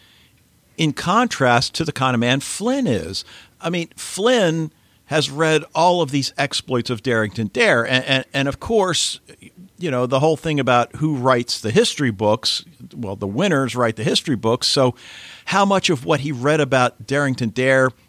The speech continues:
is actually true? Now, you could argue, well, it's the book of the librarian,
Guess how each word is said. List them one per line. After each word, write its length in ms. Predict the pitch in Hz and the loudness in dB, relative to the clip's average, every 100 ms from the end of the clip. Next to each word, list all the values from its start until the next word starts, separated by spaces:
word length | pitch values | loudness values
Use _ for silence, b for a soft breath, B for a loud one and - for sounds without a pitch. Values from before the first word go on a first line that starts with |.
| _ _ | _ _
is 140 | 120 | 0
actually 380 | 135 127 - 127 | 0 0 -4 -6
true? 240 | - 277 | -2 -2
Now, 120 | 156 123 | 0 0
you 140 | 117 | 0
could 140 | 143 | -2
argue, 420 | 127 120 123 123 113 | 2 2 4 0 -2
well, 200 | 104 104 | -2 -4
it's 140 | - | -6
the 80 | 98 | -8
book 220 | 120 - | -8 -8
of 80 | 92 | -10
the 100 | 85 | -8
librarian, 840 | 82 90 85 139 135 104 101 104 | -8 -8 -2 2 2 2 -2 -6